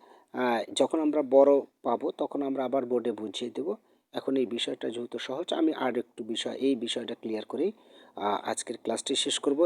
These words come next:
এখানে কিন্তু একটি কঠিন বিষয় উপস্থাপনা করা আছে। আহ, এখানে দেখতে পাচ্ছ টিকিটের বাক্স। এই টিকিটের বাক্সে, আহ, প্রথম বাক্সে দেখো, আহ, এক হাজার,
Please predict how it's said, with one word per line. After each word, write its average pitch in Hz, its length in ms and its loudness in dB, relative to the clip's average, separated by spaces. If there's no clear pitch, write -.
এখানে 185 360 2
কিন্তু 147 260 -2
একটি - 240 -4
কঠিন 131 320 -4
বিষয় 117 240 -6
উপস্থাপনা 117 500 -8
করা 104 240 -8
আছে। - 220 -6
আহ, - 1120 0
এখানে 170 300 6
দেখতে 147 260 4
পাচ্ছ 156 160 2
টিকিটের 139 440 0
বাক্স। 120 320 -2
এই 135 120 4
টিকিটের 147 560 4
বাক্সে, 143 540 6
আহ, 131 200 6
প্রথম 147 460 2
বাক্সে 143 300 -2
দেখো, 135 300 2
আহ, - 720 -6
এক 131 280 6
হাজার, 143 340 8